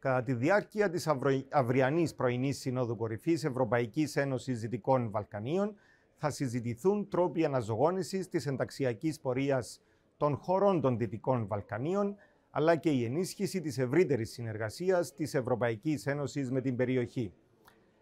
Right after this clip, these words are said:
Αυτή θα είναι, μεταξύ άλλων, και μια καλή ευκαιρία για τους ηγέτες των εταίρων από τα Δυτικά Βαλκάνια να εκφράσουν τις δικές τους προσδοκίες για το μέλλον.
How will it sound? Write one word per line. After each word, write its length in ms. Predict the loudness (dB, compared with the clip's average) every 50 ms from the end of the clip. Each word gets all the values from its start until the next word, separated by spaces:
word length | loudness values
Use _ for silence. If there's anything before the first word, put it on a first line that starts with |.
| _ _ _ _ _
Αυτή 380 | -2 -2 -2 -2 -4 -6 -6
θα 200 | -4 -4 -4 -4
είναι, 280 | -2 -2 -2 -2 -2 0
μεταξύ 540 | 0 -2 -2 -2 -4 -4 -4 -2 0 2 4
άλλων, 340 | 4 4 4 2 0 0
και 120 | 0 -2 -2
μια 240 | -2 -2 -2 -2 -2
καλή 360 | 0 0 0 2 2 2 2
ευκαιρία 500 | 0 0 -2 -6 -4 -2 0 0 0 2
για 160 | 2 0 -2
τους 200 | -2 -4 -8 -6
ηγέτες 460 | -4 0 0 2 2 2 0 -2 -2
των 160 | -4 -6 -6
εταίρων 420 | -6 -4 -2 0 0 2 2 0 0
από 160 | -2 -2 0
τα 140 | 0 0 0
Δυτικά 440 | 0 -2 -6 -6 -2 2 4 4 4
Βαλκάνια 720 | 2 -2 -6 -4 -2 -2 0 0 0 0 0 0 -2 -4 _ _ _ _ _ _ _ _ _
να 120 | -6 -4
εκφράσουν 560 | -4 -4 -4 -2 0 2 2 2 0 -2 -4
τις 180 | -2 -2 -2 -2
δικές 380 | -2 -2 0 4 4 4 2 0
τους 180 | -4 -10 -8
προσδοκίες 960 | -6 -6 -4 -4 -4 -6 -6 -4 0 2 4 4 4 2 0 -4 -12 -14 -18 _ -4
για 160 | -2 -2 0
το 120 | 0 0
μέλλον. 360 | 0 0 0 -2 -4 -8 -10